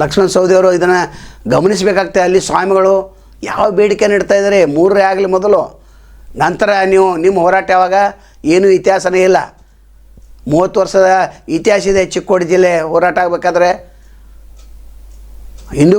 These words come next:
ಕೂಡ ಆಗಿಲ್ಲ. ಅಲ್ಲಿ ಮಜಲಟ್ಟಿ ಏನ ಶಾಲಾ ಮಕ್ಕಳು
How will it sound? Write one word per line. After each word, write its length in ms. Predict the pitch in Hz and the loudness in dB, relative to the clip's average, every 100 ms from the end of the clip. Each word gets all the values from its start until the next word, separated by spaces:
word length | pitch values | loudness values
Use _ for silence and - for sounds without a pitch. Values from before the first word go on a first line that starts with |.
| 190 | 2
ಕೂಡ 100 | 208 196 | -2 0
ಆಗಿಲ್ಲ. 240 | 196 196 180 151 - - - - - - | 2 2 0 -4 -12 -20 -20 -20 -8 0
ಅಲ್ಲಿ 140 | 165 147 | 0 0
ಮಜಲಟ್ಟಿ 480 | 147 175 190 190 185 170 147 160 | 0 2 0 0 -2 -2 -4 -4
ಏನ 120 | 165 160 143 - - - | 0 0 -2 -6 -10 -6
ಶಾಲಾ 220 | 156 185 175 | -2 -2 -4
ಮಕ್ಕಳು 260 | - 160 | -2 0